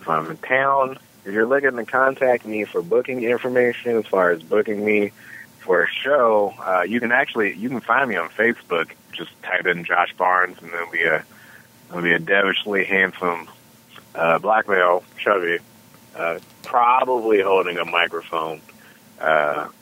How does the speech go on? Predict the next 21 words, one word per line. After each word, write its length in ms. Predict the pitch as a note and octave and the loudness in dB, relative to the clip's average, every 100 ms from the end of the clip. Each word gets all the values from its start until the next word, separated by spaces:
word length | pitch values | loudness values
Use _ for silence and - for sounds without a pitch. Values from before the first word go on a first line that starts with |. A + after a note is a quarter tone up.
| _ - | _ -4
and 180 | F2 | -2
you 180 | F2 F#2 | 2 2
can 120 | F2 | 0
contact 560 | E2 A2 A2+ A#2 A2 G#2 | 0 0 0 0 -2 -2
me 100 | G#2+ | -4
on 160 | G2 B2 | -4 0
there, 300 | D#3+ D#3 D3+ | 2 2 0
or 180 | G2+ | -4
you 160 | G2+ C3 | -4 -6
can 180 | - D#3+ | -6 -8
contact 680 | - F2+ F2 - E2 E2 - | -4 -4 -2 -2 -2 -2 -8
me 240 | E2+ E2+ | -8 -8
through 240 | - F2 - | -10 -12 -4
email. 680 | E3+ G3 G#2+ E2+ D#2+ E2 - - - | 0 2 2 2 2 -2 -6 -20 -12
Uh, 200 | - - | -8 -6
my 100 | E3 | -4
booking 440 | E3+ A3+ - - A2 | -2 0 0 -2 -2
email 540 | G#2+ G#2+ G2+ G2 F#2+ F#2 | -2 -2 2 2 0 -2
is, 300 | F2 F2 F2 | -4 -4 -2
uh, 380 | F2 E2+ F2 F2+ | 0 0 0 -2
mental 840 | E2+ F2+ G2 A#2+ D#3+ - D#3 D3+ D#3 | -6 -2 0 0 0 2 4 4 0